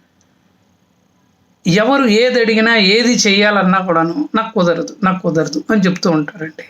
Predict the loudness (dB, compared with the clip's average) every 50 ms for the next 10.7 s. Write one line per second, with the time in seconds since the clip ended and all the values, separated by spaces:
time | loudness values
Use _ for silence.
0 | _ -4 -4 -2 0 0 0 2 2 2 2 2 2 2 2 2 2 2 2 2
1 | 2 2 2 2 2 2 2 0 0 0 -2 -4 -6 -2 -2 0 0 2 0 0
2 | 0 0 0 -2 -6 -10 _ _ _ -18 -16 -16 -16 -16 _ -6 -2 0 2 2
3 | 2 2 0 0 0 0 0 2 2 2 0 0 0 0 0 0 0 2 2 2
4 | 2 2 0 0 0 0 0 0 0 0 0 0 2 2 2 2 2 2 2 2
5 | 2 2 2 2 0 0 -2 -4 -6 _ _ _ _ _ _ _ -6 -2 -2 0
6 | 2 2 2 2 2 0 0 0 0 0 0 0 0 0 0 2 2 2 0 -2
7 | -2 -2 -2 -2 -2 -4 -8 _ _ _ _ _ _ _ _ _ _ _ -20 _
8 | _ _ _ _ _ _ _ _ _ _ -8 -6 -6 -4 -2 0 0 0 2 2
9 | 2 2 2 2 2 2 2 2 2 2 2 2 2 0 0 0 0 0 2 0
10 | 0 0 0 0 0 0 0 -2 0 0 0 0 -4